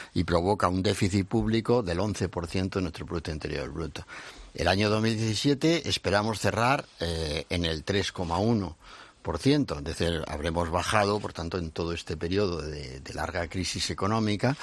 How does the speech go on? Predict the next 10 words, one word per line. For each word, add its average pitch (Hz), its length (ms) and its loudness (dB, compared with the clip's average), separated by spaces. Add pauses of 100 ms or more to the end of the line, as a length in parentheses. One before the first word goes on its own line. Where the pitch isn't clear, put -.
(440)
en, 85 340 2
desde, 101 640 6
eh, 80 440 0
esos 82 300 0
máximos 101 680 2 (280)
del 82 220 2
once 98 260 4
por 95 200 2
ciento 120 600 2
al, 104 320 4